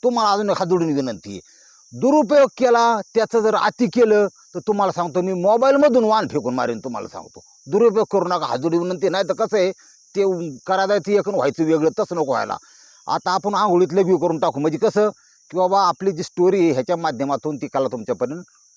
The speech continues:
पोचवून टाकू. लय टाइमपास करायचं काय मजा नाही. आजची जी स्टोरी आहे, ही स्टोरी बघण्यासाठी आपल्याला जायचं आहे जिल्हा नांदेड,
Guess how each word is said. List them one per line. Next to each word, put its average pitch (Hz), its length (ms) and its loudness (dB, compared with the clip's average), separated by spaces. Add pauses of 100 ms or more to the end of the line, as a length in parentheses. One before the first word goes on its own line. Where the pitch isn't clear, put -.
(120)
पोचवून 190 320 0
टाकू. 135 240 -2
लय 196 240 4
टाइमपास 170 420 -2
करायचं 156 320 -4
काय 175 120 0 (240)
मजा 151 260 -2
नाही. - 140 -10 (1400)
आजची 247 280 0
जी 277 80 4
स्टोरी 220 400 4
आहे, 135 100 2 (420)
ही 214 120 2
स्टोरी 202 340 2
बघण्यासाठी 175 520 0
आपल्याला 165 380 0
जायचं 156 320 0
आहे 180 80 0 (420)
जिल्हा 127 240 -2
नांदेड, 101 460 -8